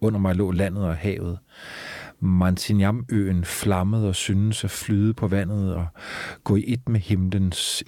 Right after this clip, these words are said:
ildskyer. Som dagen gik, fyldte skoven hundredvis af fugle sang, der steg i styrke, indtil sidste solstråle forsvandt.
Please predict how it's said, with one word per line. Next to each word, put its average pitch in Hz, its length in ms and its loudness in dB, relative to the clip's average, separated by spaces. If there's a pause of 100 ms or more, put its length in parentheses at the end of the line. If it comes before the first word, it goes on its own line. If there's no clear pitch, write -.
(100)
ildskyer. 95 680 -2 (640)
Som - 220 -4
dagen 107 340 2
gik, - 400 -4 (320)
fyldte 120 320 -2
skoven 113 440 0
hundredvis 101 600 0
af 95 60 -4
fugle 104 400 0
sang, 95 380 -2
der 95 60 -4
steg - 280 -2
i 98 60 -4
styrke, 104 420 0
indtil 107 280 -2
sidste 110 380 -2
solstråle 92 600 -2
forsvandt. - 600 -8